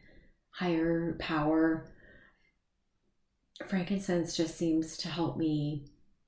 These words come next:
open up my heart and, and get at what my soul wants to come through on the paper. I sometimes choose a crystal. I love my rocks. I've always have a few on my desk.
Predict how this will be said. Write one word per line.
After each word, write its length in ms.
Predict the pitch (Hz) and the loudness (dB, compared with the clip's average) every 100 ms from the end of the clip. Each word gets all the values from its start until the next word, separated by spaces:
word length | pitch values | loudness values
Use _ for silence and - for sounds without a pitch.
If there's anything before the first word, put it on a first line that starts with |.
| - - | -18 -6
open 260 | 220 240 208 | -2 2 0
up 140 | - | 0
my 120 | 165 | -2
heart 600 | 147 170 165 165 - - - | -2 2 4 4 2 -4 -2
and, 360 | 165 160 156 139 | 0 2 0 -2
and 180 | 170 165 | -2 0
get 160 | 180 | 0
at 200 | 208 175 | 2 2
what 200 | 156 156 | 0 0
my 140 | 160 151 | -2 -4
soul 720 | - - 156 156 156 156 - | -4 2 4 4 2 0 -2
wants 540 | 160 147 135 135 - - | -2 2 0 -2 -6 -8
to 100 | 170 | -6
come 280 | 170 151 | -2 0
through 280 | 135 160 151 | 0 2 2
on 120 | 143 | 2
the 60 | 147 | 0
paper. 540 | - 160 - - - - - - - - _ _ _ - _ _ _ _ _ _ _ _ _ _ _ - - - - - | 2 2 2 -6 -8 -16 -20 -20 -20 -20 _ _ _ -20 _ _ _ _ _ _ _ _ _ _ _ -20 -20 -18 -18 0
I 440 | 202 196 202 202 196 | 6 10 12 10 8
sometimes 400 | - 160 143 139 | 6 2 2 0
choose 280 | - 165 156 | 0 2 2
a 60 | - | 0
crystal. 720 | - 202 - 190 185 180 175 | 2 2 4 4 8 8 6
I 160 | 147 | 4
love 760 | 143 147 160 160 160 160 160 - - - - _ _ | 4 6 8 8 10 8 6 4 -4 -10 -20 _ _
my 180 | 160 156 | -2 0
rocks. 680 | 151 143 147 143 - - - - | 2 2 2 -2 -6 -10 -8 -4
I've 260 | 151 143 - - 156 | -2 -2 -6 -10 -4
always 360 | 151 151 147 | 0 0 -2
have 180 | 151 143 | -2 -4
a 60 | 147 | -4
few 380 | - 151 147 143 | -2 0 0 -2
on 160 | 147 | -2
my 120 | 143 | -2
desk. 460 | 143 139 135 - | 0 0 0 -2